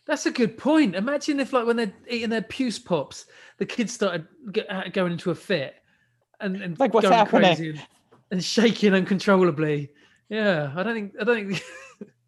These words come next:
Speaker 1: I don't think the parents would have been too happy about that.
Speaker 2: And that, that is where the minute ends. Uh, we, I don't wanna go too far into more observations about the reindeer getting their flight powers, because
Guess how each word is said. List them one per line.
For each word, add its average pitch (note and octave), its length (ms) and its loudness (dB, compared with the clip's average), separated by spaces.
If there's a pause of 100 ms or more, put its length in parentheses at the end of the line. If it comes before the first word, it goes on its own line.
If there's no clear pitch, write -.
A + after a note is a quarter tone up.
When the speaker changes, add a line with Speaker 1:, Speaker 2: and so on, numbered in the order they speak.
(140)
Speaker 1:
I G#3+ 40 0
don't B3 100 -2
think G#3+ 120 0
the G3+ 40 -2
parents F#3+ 400 -4
would F#3+ 60 0
have E3+ 80 -4
been F3 100 -2
too F3+ 140 -2
happy E3+ 220 -2
about D#3+ 260 -4
that. D#3 240 -4 (600)
Speaker 2:
And C3+ 320 2 (140)
that, D#3 400 -8
that D#3+ 220 -10
is D#3+ 120 -16
where E3+ 160 -6
the D#3 120 -8
minute D3 480 -6
ends. C3 600 6
Uh, C3 160 4
we, B2+ 320 -2 (100)
I C#3+ 60 4
don't F#3 120 6
wanna F3 140 4
go E3 220 6
too F#3 220 -2
far D3 300 4
into D3+ 320 0
more C#3 240 4
observations C3 720 0
about A#2 320 2
the A2 80 -2
reindeer A#2 560 0
getting A2+ 260 -2
their G#2 100 0
flight B2+ 400 0
powers, G2 440 0
because G2+ 400 -6